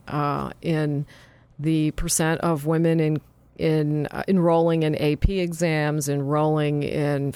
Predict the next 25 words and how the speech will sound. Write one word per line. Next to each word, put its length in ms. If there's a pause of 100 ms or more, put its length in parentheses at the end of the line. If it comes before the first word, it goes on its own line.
(220)
um, 320
the 120
majors 680
in 180
college. 680 (520)
Um, 480 (240)
and 220
what's 240
interesting 640
is 500
other 240
sciences 560
are 140
staying 400
the 80
same 360
or 40
going 560 (200)
up. 280 (560)
Um, 400 (400)
and 340
so 440
there's 280
a 80
concern. 720